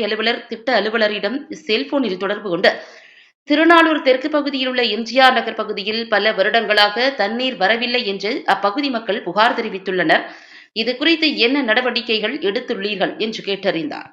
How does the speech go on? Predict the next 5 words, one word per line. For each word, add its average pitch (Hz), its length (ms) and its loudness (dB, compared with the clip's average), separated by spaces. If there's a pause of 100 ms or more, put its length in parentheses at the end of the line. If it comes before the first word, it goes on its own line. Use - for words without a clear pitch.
(600)
அதற்கு 247 400 2
செல்போனில் 294 800 2
ஒரு 247 220 2
முனையில் 277 400 0
அதிகாரி 247 540 2